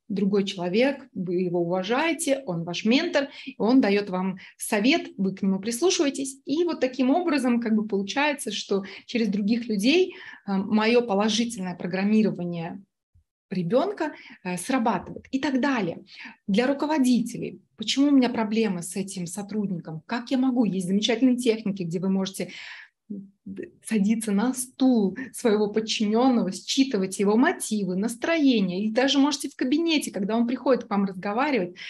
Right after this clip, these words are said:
э, на разговор, например, вы можете считать, м, как у него сейчас настроение, какое ему слово правильно сказать,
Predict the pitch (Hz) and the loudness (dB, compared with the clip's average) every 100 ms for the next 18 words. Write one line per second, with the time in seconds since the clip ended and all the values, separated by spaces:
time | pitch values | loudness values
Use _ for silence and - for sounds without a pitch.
0 | - 220 202 196 208 202 196 220 277 294 | -8 -2 -2 0 0 0 0 0 0 0
1 | - 202 190 180 214 233 233 220 196 - | 0 0 0 2 2 0 0 -4 -4 -6
2 | 226 254 254 247 - - - _ 196 190 | -4 -2 -2 -4 -12 -20 -20 _ 0 2
3 | 190 - 247 247 247 233 233 233 - 226 | 2 -2 -4 2 4 4 2 -4 -6 -6
4 | 220 214 220 208 180 165 190 262 262 269 | -4 -4 -2 -2 -2 -4 0 4 6 6
5 | 269 247 214 220 180 170 170 175 175 | 4 0 0 -2 -2 -4 -4 -2 -2